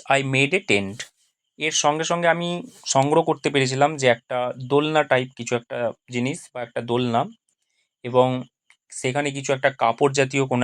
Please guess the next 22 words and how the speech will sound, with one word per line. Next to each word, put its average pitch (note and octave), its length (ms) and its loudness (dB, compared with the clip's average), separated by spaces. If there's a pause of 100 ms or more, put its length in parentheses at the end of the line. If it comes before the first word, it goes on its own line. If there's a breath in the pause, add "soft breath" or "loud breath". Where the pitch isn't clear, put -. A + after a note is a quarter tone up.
একটা - 140 -12 (100)
জিনিস A#2 260 -4
পেয়েছিলাম, A#2+ 400 -6
যেটা A#2+ 220 -2
দিয়ে B2 180 0
আমি D#3+ 120 -4 (920)
ওখানে C3+ 260 0 (180)
একটা - 180 -8 (180)
তাঁবু B2 280 -6
খাটিয়েছিলাম। G2+ 540 -4 (1800)
I C3+ 120 -10
got E3+ 180 4
some E3+ 240 2 (140)
ink D3+ 300 0
and D#3+ 140 0
paper। G#2 280 2 (220)
আমি C3 180 -8
সেখানে C#3 320 -4 (100)
কিছু A#2+ 160 -8 (140)
কালি A#2+ 260 0 (100)
এবং D3+ 140 -4 (300)
পেপার B2+ 260 2